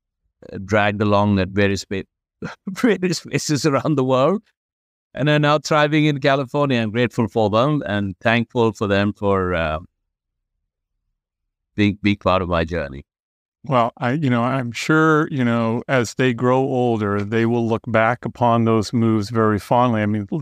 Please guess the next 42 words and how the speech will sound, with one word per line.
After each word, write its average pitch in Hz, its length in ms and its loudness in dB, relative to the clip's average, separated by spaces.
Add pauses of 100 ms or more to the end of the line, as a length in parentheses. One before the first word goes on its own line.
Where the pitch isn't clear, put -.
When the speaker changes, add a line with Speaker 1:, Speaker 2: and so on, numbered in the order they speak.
(120)
Speaker 2:
think 165 220 0
of 139 160 -6
their 131 120 2
children, 151 560 -2
their 139 140 0
global 143 400 2
children. 139 480 -2
I 101 80 -2
mean, 110 220 0
they've 117 160 0
had 139 260 2 (640)
the 127 180 4
advantage 120 560 2
of 110 400 0 (380)
experiencing 127 920 0
India, 104 760 0
the 117 100 -6
U 107 240 -4
K, 110 760 0 (120)
different 110 320 0
parts 127 360 -2
of 113 80 0
the 110 80 -2
States. 127 680 -2
I 117 80 -4
mean, 113 320 -2
that, 135 240 -2
that 147 240 0
all 165 380 2
gets 156 240 -2
put 170 240 0
in 147 100 2
the 127 80 0
back 131 300 0
of 135 80 0
the 117 80 -2
bank 131 320 0
there 107 180 0
for 110 160 -8
future 117 400 -4
growth. 113 320 0
So 104 380 -6